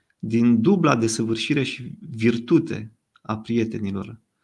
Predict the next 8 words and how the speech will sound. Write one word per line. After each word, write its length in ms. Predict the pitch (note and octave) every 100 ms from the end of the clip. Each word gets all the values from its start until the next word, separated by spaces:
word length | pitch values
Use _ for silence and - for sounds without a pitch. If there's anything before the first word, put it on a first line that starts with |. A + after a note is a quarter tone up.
| _ _ _ _ _ _
pe 100 | -
care 540 | A2 C3+ C3+ B2+ - -
aceeași 520 | - A#2 A#2 F3+ E3
voință, 840 | C#3 C#3+ D3 C#3+ C3+ C#3 C3+ C3+ - _ _ _ _
aceleași 520 | - G#2+ G#2+ C#3+ D#3+ D3+
scopuri 440 | - C#3+ D3 C3+
de 100 | C3+
viață, 880 | B2+ C3 C3 B2+ - C3 B2+ C3